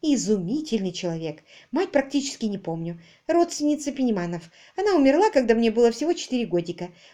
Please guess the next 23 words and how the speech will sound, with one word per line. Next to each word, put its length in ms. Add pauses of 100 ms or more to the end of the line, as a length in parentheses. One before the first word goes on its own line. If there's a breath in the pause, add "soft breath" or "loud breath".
В 160
городе 460
свирепствовала 560
эпидемия 500
инфлюенции. 760 (400 soft breath)
Мать 240
и 60
двое 280
моих 260
братьев 320
заразились. 680 (240 loud breath)
Все 160
трое 260
умерли 440
в 80
течение 420
недели 540 (220 loud breath)
и 80
оставили 540
меня 240
на 80
попечении 640
отца. 360